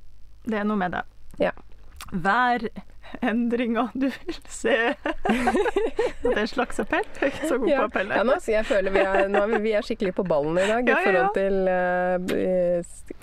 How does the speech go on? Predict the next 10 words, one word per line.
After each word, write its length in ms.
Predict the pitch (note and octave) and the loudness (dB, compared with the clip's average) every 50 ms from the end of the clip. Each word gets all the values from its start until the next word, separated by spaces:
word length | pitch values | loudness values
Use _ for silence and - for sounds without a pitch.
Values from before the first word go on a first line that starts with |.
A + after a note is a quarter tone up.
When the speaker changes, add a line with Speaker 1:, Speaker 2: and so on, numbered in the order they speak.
| - - - - - - | -12 -12 -10 -8 -2 0
Speaker 2:
eh, 140 | F#3 F#3 F3+ | 0 0 2
verden. 380 | E3 E3+ F3+ F3+ - A#3+ D4 D4 - - - | 0 0 0 0 0 -2 -2 -2 -4 -6 -4
Speaker 1:
<laughs> 100 | A#3 - | 0 0
Ja, 140 | A3 A3+ - - - B3+ - F4+ A4 A#4 - | 0 0 -2 -4 -8 -6 -2 -2 -2 0 0
verden. 160 | A#3+ A#3+ A#3 | 0 0 2
Speaker 2:
Men, 220 | A3 G#3+ A3 A3+ A#3+ - - - - - - - - | 0 2 0 0 -2 -4 -6 -8 -10 -10 -10 -6 -2
men 160 | - A#3+ C4 | 0 2 2
nå 100 | B3+ C4 | 2 2
er 160 | C4 A#3 G#3+ G#3+ | 2 2 0 0
vi, 140 | A3 G#3+ | 0 0